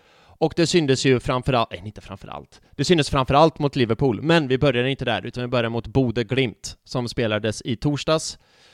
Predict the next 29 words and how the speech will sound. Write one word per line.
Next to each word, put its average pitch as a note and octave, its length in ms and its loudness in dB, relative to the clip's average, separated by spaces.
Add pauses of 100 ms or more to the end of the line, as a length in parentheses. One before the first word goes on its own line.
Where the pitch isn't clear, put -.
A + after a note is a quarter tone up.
(200)
Eh, B2+ 280 0
Arsenal C3 300 0
vann A#2 260 -2
tre D#3+ 260 0
noll D#3 320 2
och - 420 -4
vi D#3 140 2
kör B2+ 220 0
ett B2 80 -4
sånt A#2 180 -4
klassiskt A2 340 -6
varv G#2+ 220 0
bara. G#2+ 280 -2 (100)
Vi C3+ 260 -2
säger A#2+ 240 0
någon A#2 160 0
mening A2+ 280 0
var G#2+ 200 2
och G#2 100 -2
så A#2+ 80 -8
går A2+ 80 -4
vi A2+ 100 -2
vidare, A2 360 -4
för B2+ 140 -6
det B2+ 140 2
känns C3 200 -4
som C3 100 -6
att C3 120 -4
Liverpool, C#3 560 0